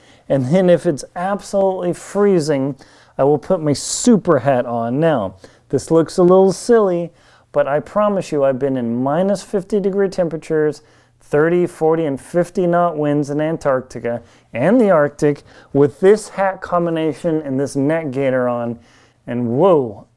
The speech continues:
it was hotter than heck. See, the Eskimos or native Alaskans have a saying, "If your feet are cold, put a hat on. If your feet are still cold, put another hat on."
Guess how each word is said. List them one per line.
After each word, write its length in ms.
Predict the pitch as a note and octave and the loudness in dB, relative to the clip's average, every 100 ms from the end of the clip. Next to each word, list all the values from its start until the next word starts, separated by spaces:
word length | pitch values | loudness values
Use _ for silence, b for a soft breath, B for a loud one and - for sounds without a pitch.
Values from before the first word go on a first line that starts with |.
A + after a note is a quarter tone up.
| - | -4
it 220 | F3 F#3 | -4 -4
was 260 | C#3+ B2 - | -8 -8 -12
hotter 480 | - E3+ E3+ D#3 | -2 0 2 0
than 160 | D3+ C#3+ | -2 -4
heck. 380 | C3 C3+ G2 - b b _ | -4 -8 -8 -16 b b _
See, 160 | - | -2
the 100 | D3 | 0
Eskimos 680 | E3 D#3 D#3 - F#3 F3+ E3 | 0 -2 -4 -6 -2 0 0
or 120 | C#3+ | -2
native 360 | C3 C3+ C#3+ A#2+ | -2 -2 -2 -4
Alaskans 720 | A2+ A#2 D3 D3 - B2 A2+ | -4 -4 -6 -8 -8 -8 -6
have 160 | C#3+ B2+ | -4 -4
a 60 | |
saying, 540 | A#2+ - C3 B2+ B2 B2 b b b | -6 -6 -4 -4 -6 -8 b b b
"If 140 | B2+ | -8
your 100 | C3+ | -6
feet 320 | C3 - D#3+ F#3+ | -8 -2 0 0
are 80 | |
cold, 520 | F#3+ A3 D#3 A2 B2 A#2+ _ _ _ _ b b b b _ - | 2 2 2 0 -4 -12 _ _ _ _ b b b b _ -4
put 200 | F3+ F#3 | 0 0
a 80 | |
hat 320 | D#3+ F#3+ F3+ C3+ | -2 -2 0 0
on. 300 | G2 - B2+ b b b | -4 -10 -18 b b b
If 180 | A#2 D3 | -6 -4
your 100 | C3 | -2
feet 220 | F3+ G3 | 0 2
are 100 | G#3+ | 0
still 240 | - A3+ | 2 2
cold, 400 | A3 A3 A3 G#3+ | 2 0 0 0
put 180 | - F#3 | -4 0
another 480 | E3 D#3 F3 F3 C3 | 2 2 2 2 2
hat 200 | C#3+ B2+ | 2 2
on." 280 | A2+ G#2+ | 2 -2